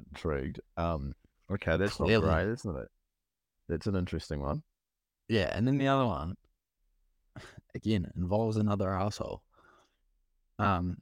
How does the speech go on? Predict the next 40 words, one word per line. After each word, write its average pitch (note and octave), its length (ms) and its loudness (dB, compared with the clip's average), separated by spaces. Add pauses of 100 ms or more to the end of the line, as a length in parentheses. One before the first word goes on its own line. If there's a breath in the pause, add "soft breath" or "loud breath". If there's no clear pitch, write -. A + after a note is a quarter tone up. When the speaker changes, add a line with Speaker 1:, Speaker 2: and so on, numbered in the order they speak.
(600)
Speaker 2:
apparently A#2+ 260 2
a A2+ 40 2
bloke G#2+ 360 2
would - 80 -8
have G#2+ 220 -2
a - 20 -4
shit, F#2+ 460 -2 (600)
and G2 160 2
then D2+ 260 -2 (180)
the, F#2 240 -2
the G2 120 -2
guy G#2 180 2
that's G2 120 -2
been G2+ 180 0
initiated F#2+ 440 -2
would D#2 80 -8
be, D#2 80 -6
like, D2 180 -8
sitting G2 280 -4
on D#2 100 -6
a C#2 80 -10
chair, D2 380 -4 (1000)
and G#2 100 0
the G2+ 60 0
guy G#2+ 160 2
that's F#2+ 140 0
just - 160 -2
had G#2+ 100 0
a F2+ 60 -2
shit - 340 -4
would - 140 -10
come G#2 280 2
down, F#2 420 0 (680)
spread - 380 0
his G2+ 100 -2
legs, F#2 380 0
sit - 280 -4
down G#2+ 340 2
on G2+ 140 0
his, G2 280 -4